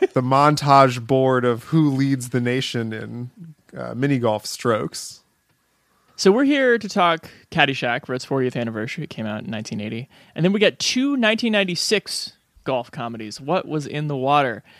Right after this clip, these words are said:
Speaker 2: Uh, very different styles of comedies in Happy Gilmore, uh, and Tin Cup.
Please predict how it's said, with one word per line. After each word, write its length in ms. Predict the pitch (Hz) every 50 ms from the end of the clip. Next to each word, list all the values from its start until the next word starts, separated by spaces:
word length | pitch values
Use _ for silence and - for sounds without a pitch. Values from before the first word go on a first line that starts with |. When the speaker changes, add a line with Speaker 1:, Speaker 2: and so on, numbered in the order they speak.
| _ _ _
Speaker 2:
Uh, 380 | - - 135 131 120 117 117 113 - - -
very 180 | 156 160 160
different 220 | 156 156 151 143 139
styles 340 | - - 143 135 135 139 135
of 80 | 131
comedies 460 | - - 135 127 123 123 117 117 123
in 80 | 117 117
Happy 320 | 131 135 131 131 - 131
Gilmore, 560 | 117 123 131 117 117 113 113 113 110 110 110 - _ _ _ _ _ _ _ -
uh, 560 | 120 113 110 107 104 104 113 - - 123 - - _ _ _ _ _ _ _
and 160 | - 123 120
Tin 180 | - 147 131 127
Cup. 240 | - 113 - -